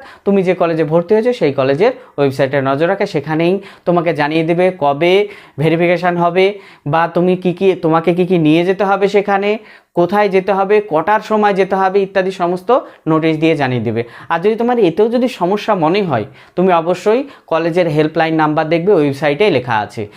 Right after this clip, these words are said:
তুমি সেখানে, আহ, নাম্বারগুলো নিয়ে তুমি ফোন করবে, ফোন করে তোমার সমস্যাগুলো বলবে এবং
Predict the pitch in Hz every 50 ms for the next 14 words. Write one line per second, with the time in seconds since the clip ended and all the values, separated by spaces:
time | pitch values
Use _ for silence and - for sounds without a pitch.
0 | - - _ - 160 165 151 160 160 139 131 151 151 147 147 156 160 170 170 -
1 | - - - - 135 131 131 135 135 143 151 147 147 151 156 156 151 147 147 147
2 | 147 160 151 151 147 - 165 160 170 165 180 180 180 180 220 247 - - - _
3 | - - 156 156 151 170 170 175 185 175 170 160 - - 135 123 127 131 143 139
4 | 139 160 202 254 - - - - _ _ _ - 131 147 160 175 175 202 277 330
5 | - - 175 180 220 233